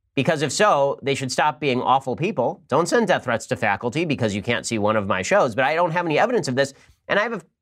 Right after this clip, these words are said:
fairly solid belief that this kid doesn't have a lot of evidence of this either. Like, has he actually tracked down the people who wrote these nasty notes? Does he even have access to those notes? Says,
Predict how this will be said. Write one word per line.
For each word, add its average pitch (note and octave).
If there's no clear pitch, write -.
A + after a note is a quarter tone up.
fairly C4
solid E3
belief C3
that A2
this C#3
kid E3+
doesn't C3+
have C3
a B2
lot B2
of A#2+
evidence A#2+
of -
this G#2
either. A2+
Like, F#2+
has C3
he C3+
actually -
tracked -
down B2+
the B2+
people B2+
who A#2+
wrote B2
these A#2+
nasty B2
notes? B2+
Does B2
he D3+
even C#3+
have A2
access G3
to A3
those G#3
notes? G#3+
Says, C#3